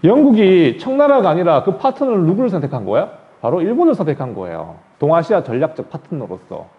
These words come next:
이 영일 동맹은. 알겠습니까? 그래서 이 영일 동맹의 목적은 당연하지. 뭘 막아내는 거야?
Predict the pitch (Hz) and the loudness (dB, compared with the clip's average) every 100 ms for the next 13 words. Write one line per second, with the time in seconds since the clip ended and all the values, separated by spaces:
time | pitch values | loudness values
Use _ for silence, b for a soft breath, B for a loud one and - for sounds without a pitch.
0 | _ _ _ 127 147 127 101 92 90 87 | _ _ _ -4 -2 -4 -8 -10 -10 -14
1 | 90 _ _ 101 113 101 101 120 131 131 | -18 _ _ -8 -8 -10 -4 -2 -2 0
2 | 196 196 180 147 104 B B B 202 208 | 0 2 2 2 -2 B B B -2 2
3 | 190 277 269 214 202 190 151 156 254 226 | 2 2 2 0 0 0 -2 -2 0 0
4 | 175 127 120 120 202 160 95 107 156 175 | -2 -6 -8 -4 -4 -4 -4 -2 0 0
5 | 170 170 170 190 165 95 82 | 0 -2 -4 -6 -6 -6 -10